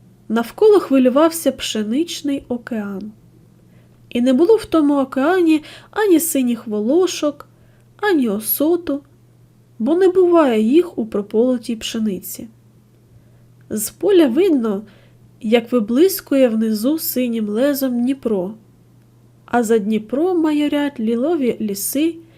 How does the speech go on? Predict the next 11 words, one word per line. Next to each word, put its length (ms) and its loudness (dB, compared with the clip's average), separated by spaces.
і 120 -2
жовті 420 -2
піщані 560 -6
коси. 540 -10
І 120 -4
не 140 2
співали 580 2
над 180 0
хлібами 640 -2
дзвінкоголосі 880 -2
жайворонки, 920 -4